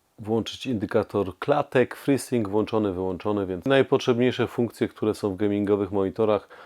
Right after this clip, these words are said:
również tutaj znajdziemy. Niczego nie brakuje, aczkolwiek, tak jak powiedziałem, wodotrysków też raczej tutaj się nie macie co doszukiwać. Monitor kosztuje około osiemset złotych. Czy jest to dużo, czy jest to mało? Matryca V A, sto czterdzieści cztery herce, FreeSync,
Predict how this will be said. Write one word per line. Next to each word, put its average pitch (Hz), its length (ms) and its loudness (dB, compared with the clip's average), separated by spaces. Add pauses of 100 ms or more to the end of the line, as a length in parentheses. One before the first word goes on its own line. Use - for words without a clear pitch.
(220)
również 104 360 -2
tutaj 95 240 -2
znajdziemy. 95 520 0 (360)
Niczego 156 280 6
nie 156 120 6
brakuje, 147 600 4 (140)
aczkolwiek, 120 420 -2
tak 110 120 2
jak - 80 -20
powiedziałem, 101 420 2
wodotrysków 104 600 -4
też - 260 -6
raczej 95 240 -2
tutaj 92 240 -4
się 92 200 -4 (400)
nie 107 240 2
macie 98 360 0
co 90 340 -2
doszukiwać. 95 800 -4 (240)
Monitor 170 340 4
kosztuje 165 360 4
około 139 340 4
osiemset 127 640 0
złotych. - 840 0 (480)
Czy - 120 2
jest 143 160 4
to 170 100 8
dużo, 175 420 4
czy - 160 0
jest 135 220 2
to 139 100 6
mało? 143 640 4 (140)
Matryca 127 480 0
V 120 240 4
A, 131 180 2
sto - 180 -2
czterdzieści 117 340 -2
cztery 101 280 0
herce, 127 440 2
FreeSync, 135 600 2